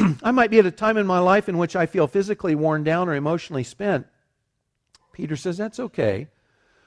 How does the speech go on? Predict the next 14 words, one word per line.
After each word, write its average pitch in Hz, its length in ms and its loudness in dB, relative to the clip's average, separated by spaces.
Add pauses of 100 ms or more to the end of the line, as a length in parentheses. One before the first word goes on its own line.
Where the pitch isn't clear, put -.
(160)
When 220 160 6
you 208 140 4
serve, 285 360 2
if 214 140 4
you 220 80 -2
have 208 100 6
a 202 60 2
serving 262 440 -2
gift, 196 200 2
understand 269 720 0
that 202 100 4
it's - 160 -8
the 180 140 0
Spirit's - 840 0